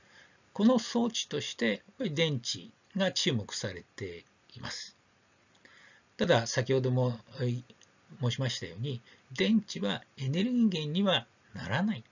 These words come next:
電気は別に供給する必要があるということをよく認識して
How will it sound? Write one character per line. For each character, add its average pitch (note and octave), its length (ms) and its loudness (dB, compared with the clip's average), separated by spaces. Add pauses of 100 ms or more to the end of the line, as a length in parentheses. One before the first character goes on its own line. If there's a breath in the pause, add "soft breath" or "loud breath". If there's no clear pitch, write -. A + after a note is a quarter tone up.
(240)
電 E3 220 -4
気 D#3 160 -8
は D#3 200 0 (720 loud breath)
別 A#2+ 220 -2
に E3+ 140 0
供 F3 200 -2
給 F3+ 180 -6
す F3 140 -10
る E3 60 -8
必 - 200 -8
要 F3 80 -2
が C#3 80 -10 (100)
あ E3 160 -4
る C#3+ 80 -6
と - 120 -20 (600)
い F3+ 120 -2
う F3 80 0
こ E3+ 140 -4
と A#3 160 -2
を A#3 320 0 (300)
よ C3 140 2
く A#2 140 -4
認 G#2+ 220 0
識 G#2+ 440 -8
し - 140 -4
て G2 240 -8